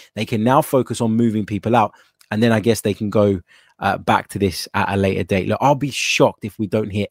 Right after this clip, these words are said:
anything further on this between now and the end of the window. And I'll be really surprised because some of the sources that have kind of brought up this interest have been, are normally, I should say, very, very reliable and very, very strong.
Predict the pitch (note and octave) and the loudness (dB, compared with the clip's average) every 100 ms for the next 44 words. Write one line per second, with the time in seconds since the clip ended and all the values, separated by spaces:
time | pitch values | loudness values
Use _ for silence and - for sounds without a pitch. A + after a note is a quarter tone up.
0 | - A2+ A2+ G2+ G2+ F#2+ - _ _ _ | 0 4 6 6 0 -6 -10 _ _ _
1 | - - A2+ G2+ F#2 F2+ F2+ - - G#2 | -6 0 2 0 -2 -4 -8 -10 -2 0
2 | G2 G2 - G2 F#2+ F#2+ F2+ F#2 F2+ F#2 | 2 2 0 0 0 -2 -2 -2 -2 -2
3 | E2+ E2 - - - A2+ B2+ A#2+ A#2+ A#2 | -2 -4 -12 -20 -6 0 2 4 4 6
4 | C#3+ B2+ - G2+ A#2 A2 - - G#2 B2 | 6 4 0 -4 0 0 -2 -6 0 2
5 | A#2 G#2 - - A#2+ A2+ G2 F2+ - - | 2 2 -2 0 0 0 -2 -2 -4 -10
6 | - - - G#2 F#2+ G#2 E2+ - G#2+ G2+ | -20 -20 -4 0 2 0 -2 -2 -2 -2
7 | F2 _ A2+ A#2+ A#2 - A#2 - G2 - | -4 _ 4 4 4 0 -6 -4 -6 -4
8 | G#2 F#2+ - E2+ - F2+ A#2 A2 G2 - | -6 -4 -6 -6 -6 0 2 2 0 -6
9 | _ _ _ G2+ G2+ G2+ C3+ D#3+ F#2+ F2 | _ _ _ -4 -2 4 4 4 0 -8
10 | - - - G2 G#2 A2+ A2 G2+ G#2 F#2+ | -16 -14 -6 -4 0 2 2 0 -2 -2
11 | F#2 B2 G#2+ F2+ F2+ F2+ G2 F2+ F2 - | 0 2 4 2 -4 -4 -4 -2 -6 -4
12 | - B2+ | -2 -2